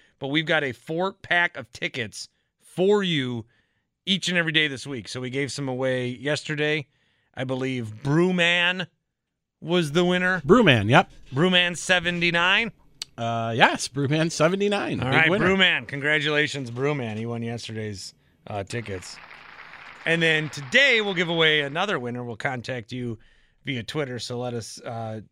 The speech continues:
Speaker 1: send you a message. But I wanna know, and we wanna know, how do you think this Brewers season comes to an end? So we put that tweet out. You can respond to it, or you can tweet us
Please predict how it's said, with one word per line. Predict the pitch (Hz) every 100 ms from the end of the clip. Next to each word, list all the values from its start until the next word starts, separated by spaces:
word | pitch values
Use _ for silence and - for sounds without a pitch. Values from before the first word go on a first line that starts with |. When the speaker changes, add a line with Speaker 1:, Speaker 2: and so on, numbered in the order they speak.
| _
Speaker 1:
send | - 143 120
you |
a | 107
message. | 117 127 - 95 92 - _ _ _ _
But | 160
I | 165
wanna | 214 214
know, | 185 170 160 156
and | 147
we | 170
wanna | 175 156
know, | 143 139 135 123 - _ _
how | 170
do | 190
you | 208
think | 185 165
this | 156
Brewers | 113 151 160 143
season | - 151 135
comes | 120 147 139 -
to | 127
an | 120
end? | 117 85 - - _ _ _ _ _ _
So | 147
we | 147
put | 135 190
that | 180 165
tweet | - 190
out. | 185 185 190 - _ _
You | 113
can | 151
respond | 143 - 175 170 147
to | 196 196
it, | 196
or | 156
you | 160
can | - 123
tweet | - 190
us | 185 165